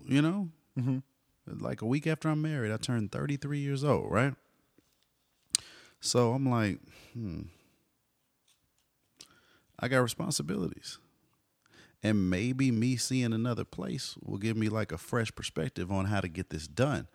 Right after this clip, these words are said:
Speaker 1: Because, um, I felt like I was in a routine.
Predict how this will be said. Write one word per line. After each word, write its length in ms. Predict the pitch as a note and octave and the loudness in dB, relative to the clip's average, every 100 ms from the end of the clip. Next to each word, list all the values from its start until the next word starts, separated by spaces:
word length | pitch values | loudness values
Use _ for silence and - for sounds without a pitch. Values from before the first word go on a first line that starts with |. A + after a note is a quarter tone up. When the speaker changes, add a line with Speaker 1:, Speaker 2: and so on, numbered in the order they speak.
| - - - | -20 -20 -12
Speaker 1:
Because, 500 | F#2 - G2+ F2+ - - _ _ _ _ | -8 2 4 4 0 -10 _ _ _ _
um, 560 | F#2+ F#2 E2+ D#2+ D#2 - _ _ _ - | 0 2 2 0 -4 -8 _ _ _ 0
I 100 | A2 | 0
felt 300 | - C#3+ A2 | 4 4 4
like 240 | A2+ A2 | 2 2
I 120 | G2 | 2
was 240 | G#2 F#2+ - | 4 2 -2
in 200 | G#2 G#2+ G2+ | -2 -2 0
a 560 | G2 F#2 D#2+ D2+ D#2+ D#2+ _ _ _ _ _ _ _ _ _ - | 0 0 0 -4 -8 -18 _ _ _ _ _ _ _ _ _ -12
routine. 800 | F#2+ G#2 - - C3 G2+ - - | -2 -2 0 0 0 -2 -6 -12